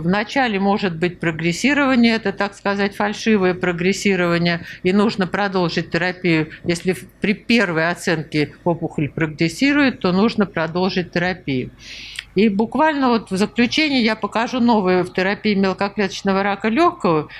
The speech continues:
Вы видите, появился неволумаб для третьей линии терапии мелкоклеточного рака лёгкого.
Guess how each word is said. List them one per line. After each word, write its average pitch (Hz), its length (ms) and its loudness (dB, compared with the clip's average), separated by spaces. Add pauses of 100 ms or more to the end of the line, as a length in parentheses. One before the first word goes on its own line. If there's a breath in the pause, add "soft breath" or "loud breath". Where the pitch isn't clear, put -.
(120)
Вы 180 100 2
видите, 220 340 2
появился 208 600 2
неволумаб 196 840 2 (420 loud breath)
для 175 520 0 (120)
третьей 196 460 2
линии 165 340 0
терапии 175 480 -2
мелкоклеточного 170 840 -2
рака 170 240 -2
лёгкого. 151 560 -2